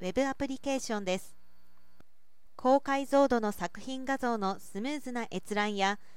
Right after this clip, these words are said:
作品を閲覧しながらのリアルタイム意見交換を可能とします。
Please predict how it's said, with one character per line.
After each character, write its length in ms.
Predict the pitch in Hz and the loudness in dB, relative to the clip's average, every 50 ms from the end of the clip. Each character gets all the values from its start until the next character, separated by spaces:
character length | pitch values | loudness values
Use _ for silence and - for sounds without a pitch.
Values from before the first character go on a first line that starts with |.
| - - - - - | -12 -12 -12 -8 -4
作 240 | - 214 214 - 262 | -2 -2 0 0 -2
品 280 | 226 254 254 247 240 | -2 -2 -4 -2 0
を 120 | 240 240 - - | 2 2 2 2
閲 240 | 180 - - 269 | -2 -4 -2 0
覧 200 | 269 277 277 285 | 2 2 2 0
し 180 | 262 - - 262 | -2 -4 -4 -2
な 140 | 277 294 285 | -2 -2 0
が 100 | 277 254 | 0 0
ら 140 | 247 240 214 | 0 0 2
の 200 | 190 185 185 - - | 2 2 0 0 -4
リ 140 | 175 180 202 | -2 2 4
ア 80 | 233 269 | 4 4
ル 100 | 294 285 | 4 2
タ 180 | - 277 277 | 0 -2 -2
イ 60 | 277 | -2
ム 100 | 269 277 277 - | -4 -6 -6 -8
意 80 | 262 | -8
見 260 | - 285 285 285 285 - - | -4 -4 -4 -4 -4 0 4
交 120 | 294 294 | 4 4
換 280 | 285 - 247 226 226 208 | 4 4 2 0 2 2
を 160 | 196 196 - | 0 0 -2
可 140 | - - 170 | -4 -8 -4
能 160 | 170 196 220 226 | -2 -2 -2 -2
と 100 | - 214 | -4 -4
し 160 | - - 196 | -6 -4 -4
ま 120 | 202 208 | -4 -4
す。 60 | 208 | -4